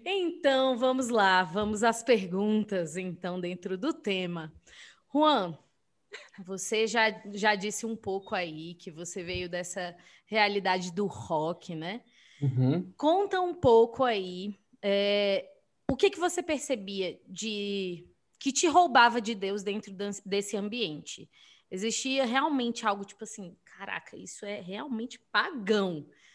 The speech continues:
Speaker 1: né? Como que era esse ambiente aí que você vivia?
Speaker 2: É, bom, era uma vida totalmente afastada de Deus, né? Eu acredito que, em primeiro lugar, eu sempre gostei do som.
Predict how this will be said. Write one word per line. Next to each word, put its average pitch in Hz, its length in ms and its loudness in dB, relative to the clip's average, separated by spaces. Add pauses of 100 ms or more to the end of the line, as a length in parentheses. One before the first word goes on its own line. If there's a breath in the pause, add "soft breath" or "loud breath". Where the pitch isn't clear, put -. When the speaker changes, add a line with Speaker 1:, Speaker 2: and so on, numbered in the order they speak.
(320)
Speaker 1:
né? 190 260 -4
Como 349 380 -2
que 339 160 -6
era 175 280 2
esse 175 240 -6
ambiente 190 600 -8
aí - 100 -10
que - 140 -20
você - 260 -14
vivia? - 480 -18 (1700)
Speaker 2:
É, 185 180 12
bom, 175 300 12 (200)
era 160 240 12
uma 226 180 12
vida 202 220 10
totalmente 214 460 10
afastada 196 460 8
de 190 160 4
Deus, 135 360 10
né? 175 360 6
Eu 147 120 4
acredito 170 540 4
que, 175 500 8 (960)
em 151 60 6
primeiro 220 260 12
lugar, 185 200 12
eu 185 40 10
sempre 226 280 10
gostei 202 320 8
do 208 120 6
som. 151 380 2